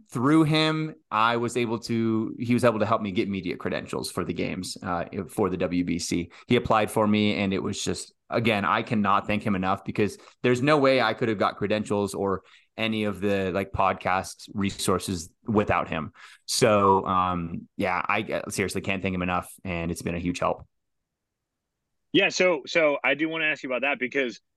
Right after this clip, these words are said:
Speaker 2: we know you went to the games, some of the games in Arizona and, and some of the games in Florida. You were at the championship, obviously. You got on
Speaker 1: Yeah.
Speaker 2: the field and you interviewed, uh, Mookie Betts, I remember, and was a Shugo Maki on Team Japan. That one kinda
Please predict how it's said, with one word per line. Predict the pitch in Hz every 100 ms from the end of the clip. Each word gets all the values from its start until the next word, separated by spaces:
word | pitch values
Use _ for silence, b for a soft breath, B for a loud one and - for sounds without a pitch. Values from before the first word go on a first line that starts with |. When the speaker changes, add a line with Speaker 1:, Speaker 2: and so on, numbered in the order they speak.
| _
Speaker 2:
we | 127
know | 143
you | 139 131
went | 147 156
to |
the | 139 135
games, | 135 135 123 120 -
some | - 143
of | 135
the | 113
games | 117 113 110
in |
Arizona | 117 113 113 110 113 113 113
and, | 110 120
and | 120 113 -
some | 117
of |
the | 110
games | 110 107
in | 101
Florida. | 113 110 107
You | 107
were |
at | 104
the |
championship, | - 110 104 104 107 104
obviously. | 104 104 98 110 101 b b
You | 131
got | 143 165
on | 165
Speaker 1:
Yeah. | 165
Speaker 2:
the | - 151
field | 165 156
and | 135
you | 131
interviewed, | 143 151 135 143 139 - _ _ _
uh, | 120 120 120
Mookie | 151 139 120
Betts, | 156 156 156
I |
remember, | 147 151 147 151 147
and | 135 120 117 117 117
was | 117 110
a |
Shugo | - 143 135 127
Maki | 117 131 - 131 131
on |
Team | 127 139 127
Japan. | 127 135 135 131 131
That | 123
one | 131 131
kinda | 135 127